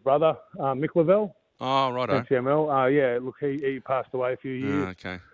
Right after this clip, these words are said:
Speaker 1: Um, massive racing enthusiast, and, uh,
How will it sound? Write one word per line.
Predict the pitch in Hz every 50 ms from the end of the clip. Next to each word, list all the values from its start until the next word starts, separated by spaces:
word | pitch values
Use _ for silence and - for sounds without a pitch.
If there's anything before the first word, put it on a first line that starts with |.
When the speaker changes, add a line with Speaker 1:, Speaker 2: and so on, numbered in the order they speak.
| _ _ _ _ _ -
Speaker 1:
Um, | 135 127 127 123 123 127 131 147 165 151
massive | 135 135 - 147 131 123
racing | 139 139 131 - 143 143
enthusiast, | 123 - - 143 147 143 131 147 151 139 - -
and, | 151 143 135 135 135 135
uh, | 135 131 127